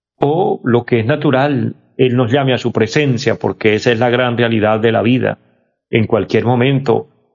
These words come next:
dejamos de existir aquí, pero empezaremos a existir para la eternidad, o entraremos a la eternidad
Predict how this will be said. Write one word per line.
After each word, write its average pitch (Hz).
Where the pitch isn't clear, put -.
dejamos 120
de 120
existir 131
aquí, 104
pero 110
empezaremos 110
a 135
existir 143
para 131
la 113
eternidad, 107
o 123
entraremos 110
a 113
la 110
eternidad 107